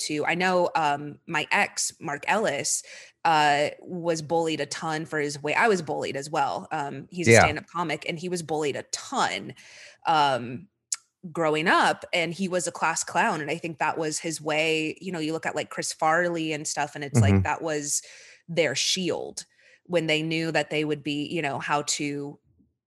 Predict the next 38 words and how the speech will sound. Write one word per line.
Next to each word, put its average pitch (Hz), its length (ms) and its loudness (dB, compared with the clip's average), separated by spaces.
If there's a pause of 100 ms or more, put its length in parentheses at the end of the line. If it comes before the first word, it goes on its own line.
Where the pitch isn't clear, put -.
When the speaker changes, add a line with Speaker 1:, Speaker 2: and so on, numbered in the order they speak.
(100)
Speaker 1:
relate, 165 800 0
connect, 156 640 -2
get 156 180 -2
people 143 240 -8
to - 100 -6
kind 151 240 -6
of, 135 80 -8 (1080)
you 180 100 -12
know, 139 100 -6
see - 220 -2
them 156 160 0
as 127 160 -2
human 165 480 -4
was 127 240 -4
to 151 100 -8
make 139 180 -8
them - 140 -8
laugh. 101 540 -8
And 147 360 -8 (920)
yeah, 175 240 4
so - 180 2
I, 180 120 6
I 180 100 2
think 196 240 0
that 190 160 4
a 175 40 4
lot 170 160 6
of 180 80 0
<laughs> - 320 2
times 254 160 2
that's 233 200 0
why 185 220 4
we 185 160 -2
pursue 180 520 -2
what, 202 240 -2
what 180 220 -6
we 185 100 -6
pursue. 185 640 -6